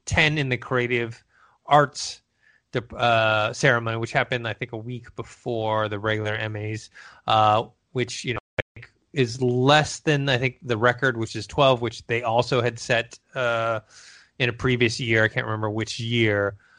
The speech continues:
Um, but as far as the Emmys in the main big show, they were nominated for a lot, especially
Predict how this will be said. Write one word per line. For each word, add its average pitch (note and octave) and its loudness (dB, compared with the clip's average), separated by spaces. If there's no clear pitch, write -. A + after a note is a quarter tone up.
Um, A#2+ 4
but D3 4
as D#3 2
far G3 6
as E3+ 0
the D#3 -6
Emmys D3+ -6
in C3 -6
the A#2+ -4
main C3 4
big B2 -2
show, C3+ 4
they A#2+ 2
were A#2+ 0
nominated C3 4
for A#2+ -2
a A#2+ -4
lot, A2+ 4
especially B2 -8